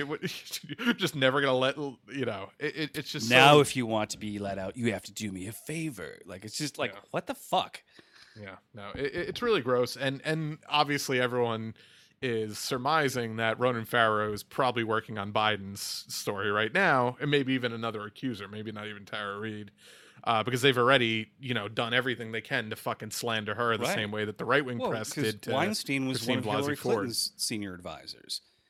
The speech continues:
Speaker 2: He was the one that was like, "Hey, you know what you should do is, is bash Bernie for being racist."
Speaker 1: <laughs> Yeah,
Speaker 2: Right? He was
Speaker 1: yeah.
Speaker 2: the one that,
Speaker 1: And a
Speaker 2: that
Speaker 1: fake
Speaker 2: was
Speaker 1: Jew and all these other
Speaker 2: Yeah,
Speaker 1: things.
Speaker 2: he's
Speaker 1: And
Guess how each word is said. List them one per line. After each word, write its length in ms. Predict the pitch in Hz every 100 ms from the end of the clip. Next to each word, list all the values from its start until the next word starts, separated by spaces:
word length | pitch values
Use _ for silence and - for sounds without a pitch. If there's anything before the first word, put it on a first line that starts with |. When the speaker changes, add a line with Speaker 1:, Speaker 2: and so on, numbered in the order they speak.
| _
Speaker 2:
He 140 | 156
was 160 | 180 156
the 80 | 135
one 220 | 127 127
that 120 | 127
was 200 | 117 117
like, 220 | 113 110
"Hey, 180 | 117 160
you 160 | 131 110
know 100 | 123
what 80 | 123
you 120 | 127
should 160 | - 110
do 240 | 110 131
is, 220 | 110 127 -
is 380 | 113 107 113 95
bash 400 | - 107 113 -
Bernie 280 | 117 117 110
for 140 | -
being 220 | 101 98 90
racist." 580 | 98 120 - - - - _ _ _ -
Speaker 1:
<laughs> 100 | 143 - - -
Yeah, 100 | 165
Speaker 2:
Right? 120 | 98 -
He 220 | - 123
was 160 | 131
Speaker 1:
yeah. 40 | 117
Speaker 2:
the 60 | 120
one 300 | 113 117 110
that, 160 | 104
Speaker 1:
And 80 | 127
a 60 | 110
Speaker 2:
that 40 |
Speaker 1:
fake 180 | - 117
Speaker 2:
was 100 | 113
Speaker 1:
Jew 380 | 113 107 110 107
and 80 | 107
all 140 | 104
these 160 | 104 104
other 140 | 104
Speaker 2:
Yeah, 180 | - 110
Speaker 1:
things. 100 | 104
Speaker 2:
he's 80 |
Speaker 1:
And 60 | 120